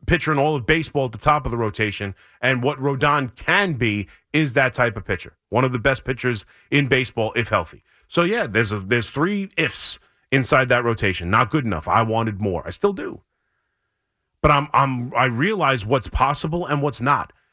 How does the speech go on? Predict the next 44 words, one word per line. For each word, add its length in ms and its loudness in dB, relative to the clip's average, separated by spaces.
And 140 2
trading 560 0
your 180 -2
top 320 0
prospect 440 -2
for 100 -4
a 80 0
one-year 300 -4
rental 240 -4
is 80 -4
not 180 0
possible. 500 -2
And, 220 0
and 160 0
spending 440 0
seventy 600 -2
million 400 -2
dollars 420 2
this 240 -6
year 260 -2
on 120 4
a 40 2
starting 360 0
pitcher 400 0
who's 180 0
been 180 2
inconsistent. 720 -6
That's 160 -2
the 100 -2
other 80 -6
thing 200 -4
about 220 0
Snell. 380 0
I'm 180 4
telling 200 2
you 60 0
right 120 4
now, 160 2
if 80 -4
Snell 340 0
comes 320 -2
here 140 -2
and 100 -4
struggles, 480 0